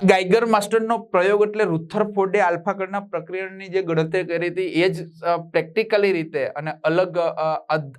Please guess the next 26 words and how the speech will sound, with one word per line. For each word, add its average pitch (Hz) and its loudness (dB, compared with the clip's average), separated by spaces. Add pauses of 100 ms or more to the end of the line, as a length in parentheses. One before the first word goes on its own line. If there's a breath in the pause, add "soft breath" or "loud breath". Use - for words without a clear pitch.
આધુનિક, 202 0
અ, 190 4
પદ્ધતિનો 180 -8
ઉપયોગ 160 -6
કરીને 160 -2
ગાઇગર 151 2
માસ્ટરને 151 -4
આલ્ફા 135 -4
કણના 143 -8
પ્રકીર્ણનનો 135 -6
પ્રયોગ 131 -2
રજૂ 123 -2
કર્યો 117 0
હતો. 160 -6 (600 soft breath)
આ 175 4
છે 214 2
રેડિયેશન 180 2
સોર્સ, 160 0 (1000)
રાઈટ? 190 0 (960)
તો 208 2 (420)
આની 202 2
મદદથી 214 0
પહેલા 196 2
આ 170 0
ઉદ્ગમ 185 -2
છે 202 -6